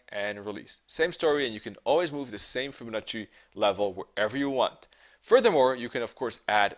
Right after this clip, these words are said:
a second one if you want to, and you can find confluence, and you can change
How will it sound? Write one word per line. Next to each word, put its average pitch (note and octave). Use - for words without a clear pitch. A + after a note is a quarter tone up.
a F#3
second F3
one D3+
if -
you A2+
want C3+
to, C#3
and A#2
you A2
can A#2+
find G2
confluence, D3
and G#2
you G2
can G2
change B2+